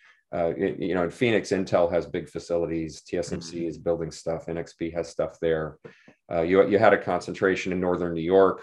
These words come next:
Speaker 1: Uh, GlobalFoundries is up there, which is kind of the old I B M, uh, world. But Au-, Austin has, uh, you know, its unfair share of, of, uh, of semiconductor work. And, and, you know, that's on top of all the stuff we do on software and,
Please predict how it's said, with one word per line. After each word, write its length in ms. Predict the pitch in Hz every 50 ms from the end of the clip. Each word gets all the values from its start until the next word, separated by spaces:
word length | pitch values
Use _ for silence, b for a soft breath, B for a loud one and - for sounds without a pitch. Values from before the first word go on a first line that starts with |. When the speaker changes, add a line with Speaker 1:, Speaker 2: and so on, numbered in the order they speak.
| - - -
Speaker 1:
Uh, 120 | - 85
GlobalFoundries 840 | 85 73 80 95 87 80 82 - 107 101 98 98 95 95 90 - -
is 140 | 90 85
up 180 | 92 87 - -
there, 220 | - 85 85 85
which 160 | 85 85 - -
is 100 | 78 -
kind 160 | - 85 82
of 80 | 80
the 80 | 78 80
old 220 | 80 82 82 80
I 140 | 85 85 82
B 180 | 80 80 78 78
M, 320 | 82 85 85 85 85 85 _ B B B B B B B B B - -
uh, 320 | 80 82 80 78 76 76 - - - _ -
world. 500 | - 85 87 87 85 85 85 82 73 -
But 200 | - 82 76 -
Au-, 80 | - 90
Austin 800 | 104 104 - 117 120 117 113 - - 110 95 92 90 87 80 - - -
has, 560 | 90 92 90 85 82 82 - - - - - - -
uh, 360 | 82 78 76 76 76 73 71 69 - _ _ _ _ _ _ _ _ _ _
you 100 | - 87
know, 160 | 78 76 69
its 220 | 73 78 - - - - - - -
unfair 300 | - 107 104 - 110 95
share 340 | 87 - - 104 92 92 87
of, 220 | 78 73 - - - -
of, 320 | 87 87 82 80 73 - -
uh, 300 | 80 76 78 80 76 71 69 - - _ _ -
of 100 | 82 82
semiconductor 840 | 76 - - 104 95 80 - 85 87 80 - - 82 78 78 69 b b b b b b b b b b -
work. 240 | 104 95 95 - 135
And, 160 | 123 123 -
and, 200 | - 120 117 104
you 100 | 120 117
know, 60 | 107
that's 260 | - 107 107 - -
on 120 | 107 95 92
top 300 | - 113 104 101 - 98
of 100 | 85 87
all 160 | 90 90 85
the 60 | 85
stuff 320 | - - - 90 85 -
we 80 | 92 82
do 160 | 87 87 85
on 100 | 82 80
software 760 | 78 - - 87 85 82 - - 90 87 85 82 82 80 78 78
and, 280 | 78 78 76 76 73